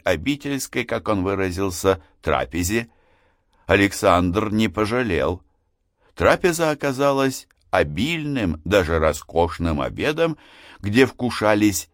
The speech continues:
не только различного приготовления мясо, редкая дичь,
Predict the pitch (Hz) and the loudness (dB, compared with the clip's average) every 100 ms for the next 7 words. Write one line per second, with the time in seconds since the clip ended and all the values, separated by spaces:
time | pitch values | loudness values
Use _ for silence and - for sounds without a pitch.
0 | _ 90 82 85 123 147 143 139 123 135 | _ -2 0 0 0 -2 -2 -2 -2 -6
1 | - 120 117 113 107 104 104 98 98 101 | -4 -2 -2 -2 -2 -2 -2 -2 -2 0
2 | 98 98 98 92 76 92 92 87 90 82 | 0 2 2 0 0 0 2 0 0 0
3 | 80 _ 90 95 82 - 85 80 78 92 | 0 _ 0 0 0 -2 -2 0 -2 -4
4 | 87 - | -4 -8